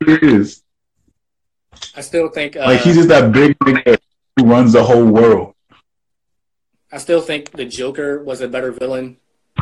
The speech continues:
Speaker 2: because, like, the Joker from The Dark Knight, obviously.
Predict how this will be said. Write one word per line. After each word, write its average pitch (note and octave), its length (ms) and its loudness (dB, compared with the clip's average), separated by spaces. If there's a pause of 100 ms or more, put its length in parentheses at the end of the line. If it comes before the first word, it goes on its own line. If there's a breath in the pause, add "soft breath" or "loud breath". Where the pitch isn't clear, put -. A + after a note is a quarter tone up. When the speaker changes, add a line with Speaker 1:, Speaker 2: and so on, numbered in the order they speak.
(1200)
Speaker 2:
because, B2 500 -8
like, A#2+ 300 -8
the C3+ 80 -6
Joker C#3 260 -4
from B2+ 200 -8
The A#2+ 100 -10
Dark A#2+ 260 -8
Knight, A#2 240 -10 (220)
obviously. A#2 360 -12